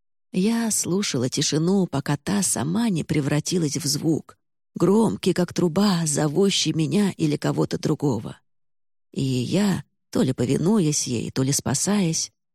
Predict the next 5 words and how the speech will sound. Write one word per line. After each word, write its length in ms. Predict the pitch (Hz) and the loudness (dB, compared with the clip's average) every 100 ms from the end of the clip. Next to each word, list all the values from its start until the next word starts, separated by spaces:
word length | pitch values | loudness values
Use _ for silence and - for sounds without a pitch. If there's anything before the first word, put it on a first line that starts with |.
| _ - | _ -4
побежала 600 | 262 160 147 170 143 120 | 0 2 2 2 2 -2
обратно 460 | - 151 160 151 | 0 0 0 -2
к 100 | 127 | -4
опушке 460 | 127 - - - 117 | -6 -4 -4 -2 -2
леса. 420 | 123 127 - - | -2 -2 -4 -4